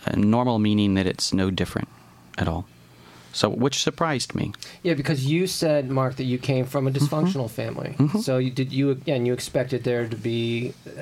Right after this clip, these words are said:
Speaker 2: dysfunction in the way that they regarded probably
Speaker 1: Um, yeah,
Speaker 2: your
Speaker 1: when I was,
Speaker 2: relationship?
Speaker 1: when I was younger, I think they were just so happy that I, uh, that I,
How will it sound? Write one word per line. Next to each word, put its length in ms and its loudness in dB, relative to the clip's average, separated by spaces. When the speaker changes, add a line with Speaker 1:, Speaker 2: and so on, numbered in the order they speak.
Speaker 2:
dysfunction 580 0
in 120 0
the 80 -2
way 160 2
that 120 -2
they 140 0
regarded 500 0
probably 640 0
Speaker 1:
Um, 320 4
yeah, 80 4
Speaker 2:
your 100 4
Speaker 1:
when 120 2
I 40 2
was, 60 0
Speaker 2:
relationship? 40 0
Speaker 1:
when 100 4
I 80 2
was 200 -2
younger, 280 4
I 60 2
think 200 -2
they 100 2
were 80 2
just 200 0
so 120 0
happy 380 0
that 180 0
I, 240 0
uh, 240 0
that 160 0
I, 260 -2